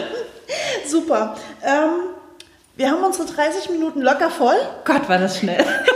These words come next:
Speaker 2: <laughs>
Speaker 1: Rings um das Thema Wein, ich glaub, wir könnten noch Stunden weiter quatschen.
Speaker 2: Ja.
Speaker 1: Ähm, weil ich weiß, dass es da ganz, ganz viel zu erzählen gibt aus der Branche. Ähm, vielleicht hören wir dich ja nächstes Jahr oder wann, irgendwann wieder hier.
Speaker 2: Sehr gerne, ich würd mich freuen.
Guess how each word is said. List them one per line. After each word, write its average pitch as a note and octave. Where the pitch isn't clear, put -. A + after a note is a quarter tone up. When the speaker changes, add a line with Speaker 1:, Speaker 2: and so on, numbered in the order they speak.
Speaker 2:
<laughs> F#4
Speaker 1:
Rings D#4
um F#4+
das F#4
Thema E4
Wein, C#4+
ich -
glaub, D4
wir B3+
könnten D4
noch C#4
Stunden C#4
weiter A3
quatschen. D4
Speaker 2:
Ja. F#3
Speaker 1:
Ähm, C4+
weil A#3
ich -
weiß, B3+
dass C#4
es -
da B3+
ganz, C4
ganz C#4
viel C#4+
zu C#4
erzählen B3+
gibt A3+
aus G#3+
der A3+
Branche. A3+
Ähm, A#3
vielleicht B3+
hören C#4
wir C4
dich B3
ja B3
nächstes A#3+
Jahr A3
oder G#3+
wann, A3
irgendwann G#3
wieder F#3+
hier. F#3
Speaker 2:
Sehr F#3+
gerne, G3
ich E3
würd G3
mich D#4
freuen. E3